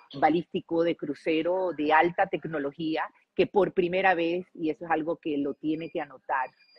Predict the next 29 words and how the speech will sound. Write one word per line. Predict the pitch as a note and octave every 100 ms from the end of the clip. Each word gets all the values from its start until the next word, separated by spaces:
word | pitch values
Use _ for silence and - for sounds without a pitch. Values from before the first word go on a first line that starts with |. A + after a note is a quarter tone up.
| _
la | D3+ D3+
comunidad | D3 C#3 C3+ D3
internacional, | D#3+ D#3 C#3+ C#3 C3+ C3 C3
el | C#3+ -
catorce | F3+ D#3 - B3 B3 - G#3+
de | D#3
abril | C#3+ D#3 G3 G#3+ A3+ A3+ _ _
cambia | F#3 D#3 D3+ D3+ D3+ E3 -
y | D#3+
hay | D3
un | D3 D#3
antes | E3 F3 F#3 E3
y | D3+
un | C#3+
después | C#3+ C#3+ _ D#3+ D#3 D#3 _ _ _ _ _
en | D3 C#3+
lo | C3
que | C#3
significa | - B2 - D#3+ - D3
la | - D3+ C#3+
región | B2 C3 _ D#3+ E3 F#3 A3+ A#3+ _ _ _
de | C#3+ C#3
Medio | C3 A#2+ C3
Oriente | D3 G3 A3 A#3 A3+
y | - D#3+
también | D3 C#3 D3 E3 A3 C4 -
el | D3 C#3
mundo | C3+ D3 E3 E3 E3 E3+
entero, | - A#2 G#2 B2 A2+ G2+